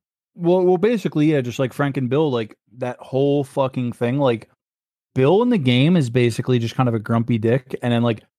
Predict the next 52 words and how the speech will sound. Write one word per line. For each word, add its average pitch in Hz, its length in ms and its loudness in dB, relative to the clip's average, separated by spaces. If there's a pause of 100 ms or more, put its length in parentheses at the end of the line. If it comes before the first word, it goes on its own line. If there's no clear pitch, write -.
(180)
Frank, 202 400 0
you 156 100 2
never 143 240 2
see 117 280 -2
him. 185 280 0
He's 135 300 -2
literally 147 300 2
just 135 180 -6
a 123 60 -4
skeleton 127 880 0 (320)
hanging 127 460 2
from 117 200 0
a 113 60 2
fucking, 110 500 0 (140)
like, 120 420 -2
a, 123 140 -2
a, 110 320 -4 (160)
a 123 140 -2
fucking 117 480 -2 (640)
beam 131 380 2
on 123 180 -2
the 113 80 0
ceiling, 120 500 0
and, 117 220 0
like, 110 220 0 (640)
he's 113 140 2
like, 113 160 0
"Who's 131 200 2
that?" 117 220 2
He's 104 100 -4
like, 104 140 -6
"Oh, 107 280 -2
it's - 120 -10
Frank. 110 300 -4
That 113 60 -2
was 107 80 -2
my 110 120 0
partner." 113 380 0
And, 117 100 2
like, 117 180 0 (380)
you 156 80 0
don't, 170 180 2
you 160 160 2
think 202 180 0
that 156 140 0
they're 135 200 2
just, 117 200 -4
like, 110 220 0
partners, 120 480 -2
like, 110 120 -6
Survivor 117 380 0
partners. 180 460 -2